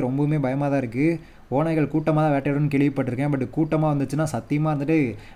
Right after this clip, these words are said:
நம்ம சோலி முடிஞ்சுச்சு. But தனித்தனியா வந்தா நம்ம கிட்ட பிஸ்டல் இருக்கு, அதை வச்சு நம்ம எப்படியாச்சும் முடிச்சிடலாம். கூட்டமா வந்தா தான் நம்மளுக்கு ரொம்பவுமே டேஞ்சர். ஓகே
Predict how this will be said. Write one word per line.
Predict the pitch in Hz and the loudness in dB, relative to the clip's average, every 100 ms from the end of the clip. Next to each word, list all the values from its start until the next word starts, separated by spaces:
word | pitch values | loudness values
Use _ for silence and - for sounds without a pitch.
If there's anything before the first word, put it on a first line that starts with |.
| - | -6
நம்ம | 127 120 | -4 0
சோலி | 147 156 | 2 2
முடிஞ்சுச்சு. | 143 143 127 156 156 | 2 0 0 0 0
But | 139 135 | -2 -2
தனித்தனியா | 151 147 151 147 | -2 0 0 0
வந்தா | 139 151 | 2 0
நம்ம | 135 123 107 104 - - | 0 -2 -4 -8 -16 -10
கிட்ட | 135 156 151 | -2 -2 0
பிஸ்டல் | 135 160 147 | -2 0 0
இருக்கு, | 135 143 | 0 0
அதை | 135 | 0
வச்சு | 143 | 0
நம்ம | 139 131 | -2 0
எப்படியாச்சும் | 135 135 131 | 0 0 -2
முடிச்சிடலாம். | 127 120 131 151 156 | -2 -2 -2 -2 -2
கூட்டமா | 156 151 147 | 0 0 0
வந்தா | 135 139 | 0 0
தான் | |
நம்மளுக்கு | 143 131 127 | 0 -2 -2
ரொம்பவுமே | 127 135 139 131 | -2 -2 -2 -2
டேஞ்சர். | 131 123 156 156 - - - 131 | -2 0 0 0 -8 -20 -4 2
ஓகே | 160 165 | 4 4